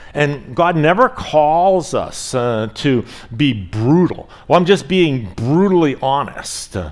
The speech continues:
well, do you know what? That's not loving. God's called us to love, uh, one another. And so here we see that, uh, that the willingness to be able to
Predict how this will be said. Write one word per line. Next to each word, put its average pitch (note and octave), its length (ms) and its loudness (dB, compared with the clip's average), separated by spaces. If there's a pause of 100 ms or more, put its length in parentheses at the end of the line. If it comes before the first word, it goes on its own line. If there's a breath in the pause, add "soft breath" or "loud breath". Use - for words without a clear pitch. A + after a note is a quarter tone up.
(100)
well, D3 280 -2 (240 loud breath)
do - 80 -2
you D3 40 2
know E3+ 120 2
what? E3+ 200 0
That's D#3 220 2
not E3+ 180 0
loving. A#2+ 360 -2 (680 soft breath)
God's E3 200 0
called E3 220 2
us B2+ 140 -8
to A2+ 160 -6
love, F#2+ 640 -6 (160)
uh, C2+ 140 -14 (720 soft breath)
one F#2+ 240 -10
another. - 540 -20 (360 soft breath)
And B2 580 -4
so D#3 400 0
here D#3+ 380 0
we C3 140 -4
see D#3+ 400 -2
that, B2 260 -2 (320 loud breath)
uh, B2+ 220 -4
that B2+ 320 -2 (580)
the C3+ 220 0
willingness B2+ 840 2
to D3+ 120 -2
be C#3 540 0
able D3+ 300 0
to C3 540 0